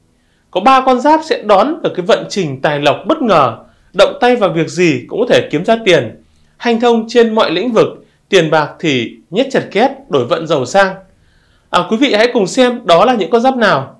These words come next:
và diễn biến của vận trình của những con giáp may mắn trong hai ngày cuối tuần, thứ Bảy, Chủ nhật tới đây sẽ ra sao. À, xin mời quý vị và các bạn cùng theo dõi ngay sau đây. À, thưa quý vị,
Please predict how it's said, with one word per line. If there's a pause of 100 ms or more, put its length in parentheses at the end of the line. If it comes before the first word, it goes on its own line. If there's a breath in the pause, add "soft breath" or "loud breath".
(140)
và
diễn
biến
của
vận
trình
của
những
con
giáp
may
mắn (360 loud breath)
trong
hai
ngày
cuối
tuần, (200)
thứ
Bảy,
Chủ
nhật (100)
tới
đây
sẽ
ra
sao. (440 soft breath)
À,
xin
mời
quý
vị
và
các
bạn
cùng
theo
dõi
ngay
sau
đây. (1500)
À,
thưa
quý
vị,